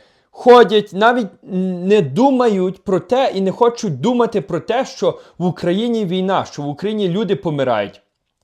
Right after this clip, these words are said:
що в Україні біда. І тут приїхали, добре, ви приїхали, все нормально,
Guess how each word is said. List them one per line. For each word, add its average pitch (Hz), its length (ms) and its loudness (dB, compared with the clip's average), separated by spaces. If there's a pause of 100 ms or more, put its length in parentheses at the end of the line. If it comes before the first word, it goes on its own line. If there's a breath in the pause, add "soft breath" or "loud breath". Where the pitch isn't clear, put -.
(240)
що - 180 -4
в 185 60 -2
Україні 208 640 -2 (220 loud breath)
біда. 165 520 4 (200 loud breath)
І 156 80 -6
тут 240 300 -4 (100)
приїхали, 202 580 2
добре, 156 400 4
ви 151 120 -2
приїхали, 185 560 -2
все 190 220 -4
нормально, 190 580 0